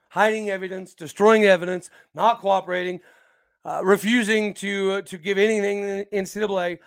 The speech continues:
hiring their own third-party, uh, groups to investigate themselves,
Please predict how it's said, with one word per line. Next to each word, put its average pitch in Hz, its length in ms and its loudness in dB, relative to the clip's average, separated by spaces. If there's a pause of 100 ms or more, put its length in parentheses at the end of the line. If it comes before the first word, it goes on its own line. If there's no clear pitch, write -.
(140)
hiring 240 440 2
their 208 120 -2
own 208 240 -4
third-party, 190 880 -6
uh, 165 380 -8
groups 220 460 -10
to 170 320 -16 (160)
investigate 190 640 -8
themselves, 202 840 -2